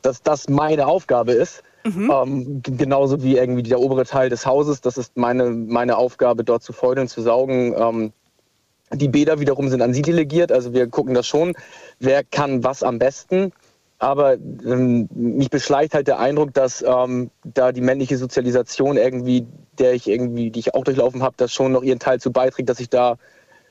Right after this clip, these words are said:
Speaker 1: entweder Blicke nicht habe oder schlichtweg zu faul bin. Also
Speaker 2: Mhm.
Speaker 1: da, da muss ich mich einfach selbst in die Kritik nehmen.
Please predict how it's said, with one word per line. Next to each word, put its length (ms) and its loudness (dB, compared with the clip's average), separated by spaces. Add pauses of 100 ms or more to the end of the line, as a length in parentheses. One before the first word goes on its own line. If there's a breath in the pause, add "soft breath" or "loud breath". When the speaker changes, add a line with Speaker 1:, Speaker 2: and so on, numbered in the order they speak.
(560 soft breath)
Speaker 1:
entweder 320 2
Blicke 280 0
nicht 200 -2
habe 200 2
oder 200 0
schlichtweg 440 -4
zu 140 -6
faul 340 2
bin. 400 -2 (200)
Also 220 0
Speaker 2:
Mhm. 40 0
Speaker 1:
da, 300 4
da 320 2
muss 480 -4
ich 60 -4
mich 120 0
einfach 160 0
selbst 260 0
in 60 -2
die 80 -2
Kritik 320 -10
nehmen. 240 -2